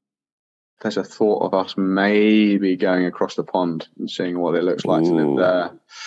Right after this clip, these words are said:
Speaker 2: All right.
Speaker 1: But we'll see what happens with jobs. So,
Speaker 2: Okay.
Speaker 1: um,
Speaker 2: Emily is, uh, your wife is the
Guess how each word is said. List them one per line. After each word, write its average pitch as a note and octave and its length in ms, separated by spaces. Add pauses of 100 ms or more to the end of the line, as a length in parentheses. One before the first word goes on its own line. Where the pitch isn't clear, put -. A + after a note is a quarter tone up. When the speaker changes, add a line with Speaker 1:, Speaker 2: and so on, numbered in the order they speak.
(160)
Speaker 2:
All F2 100
right. D2+ 200
Speaker 1:
But A2+ 280 (220)
we'll G2+ 200
see F#2+ 280
what F2+ 160
happens F#2+ 300
with E2+ 140
jobs. - 460 (140)
So, - 300 (520)
Speaker 2:
Okay. A2 120
Speaker 1:
um, G2+ 140 (720)
Speaker 2:
Emily A#2 560
is, F2+ 540
uh, D#2 120
your F#2+ 140
wife F2 300
is E2+ 480
the E2+ 120